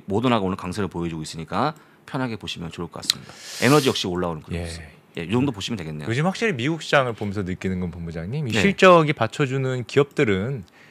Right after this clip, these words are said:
Speaker 2: 흔들릴 때도 그렇게 크게 안 빠지고, 느낌은 되게 많이 빠진 것 같은데 실제 숫자를 보면은 "어,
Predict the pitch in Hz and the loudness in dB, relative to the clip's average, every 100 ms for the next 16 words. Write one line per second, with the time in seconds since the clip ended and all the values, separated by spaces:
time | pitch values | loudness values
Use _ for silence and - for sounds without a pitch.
0 | - - _ - 208 220 233 214 202 - | -20 -20 _ 2 6 8 10 10 10 10
1 | - 262 175 190 - - 180 110 131 107 | 8 6 2 2 2 8 10 10 6 6
2 | 92 82 92 117 - - 120 95 - 156 | 0 -4 -6 -10 -16 -16 -12 -12 2 4
3 | 170 311 285 175 180 131 143 156 143 131 | 6 4 6 8 10 8 10 8 8 4
4 | 101 92 123 185 - 214 196 - 196 185 | 2 2 -2 -2 -2 -4 -4 4 8 8
5 | 156 143 143 185 208 - | 8 4 4 2 0 -2